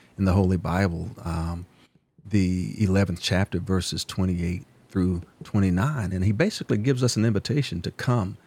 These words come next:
unto me, all you that labor, that are,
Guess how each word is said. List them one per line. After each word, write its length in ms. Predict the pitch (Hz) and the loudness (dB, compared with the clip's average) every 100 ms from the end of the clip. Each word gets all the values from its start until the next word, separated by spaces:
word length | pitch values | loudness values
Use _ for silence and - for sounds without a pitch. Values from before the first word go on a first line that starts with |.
| _ - _ _ | _ -20 _ _
unto 300 | 107 107 98 | 4 4 4
me, 220 | 98 98 | 4 4
all 400 | 87 90 110 113 | 4 4 6 6
you 380 | 110 107 113 113 | 4 4 4 4
that 280 | 107 90 - | 2 -2 -4
labor, 480 | 92 92 110 110 117 | -2 2 4 4 0
that 180 | 101 82 | -2 -6
are, 160 | - | -8